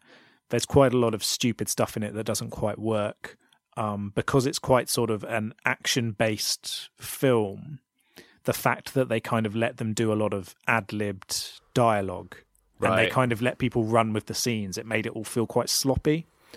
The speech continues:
Speaker 2: Yeah.
Speaker 1: Um, so rather than quick, punchy humour like in the original films, all of the f-, scenes are quite meandering, and then they're sort of, like, uh, bullet pointed by,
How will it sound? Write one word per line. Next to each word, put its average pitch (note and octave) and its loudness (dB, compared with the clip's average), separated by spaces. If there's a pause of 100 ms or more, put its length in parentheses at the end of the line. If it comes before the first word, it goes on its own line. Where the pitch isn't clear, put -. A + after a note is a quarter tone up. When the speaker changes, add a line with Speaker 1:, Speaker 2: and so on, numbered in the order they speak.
(320)
Speaker 2:
Yeah. G#2 6
Speaker 1:
Um, A2 0
so - 4
rather B2+ 6
than A#2+ -2
quick, - 2
punchy B2+ -4
humour A#2 -2
like G2+ -4
in G#2 -4
the G#2 -2
original G2+ -6
films, G2+ -4 (340)
all C3 6
of A2 0
the - -4
f-, - -10 (140)
scenes A#2 0
are A2 -6
quite A#2+ -2
meandering, A2 0
and G#2+ -4
then G#2+ -2
they're G#2 0
sort G#2+ -2
of, G#2 -4
like, G2+ -4 (480)
uh, G2+ -2 (120)
bullet B2+ 4
pointed A2+ -2
by, G2+ 0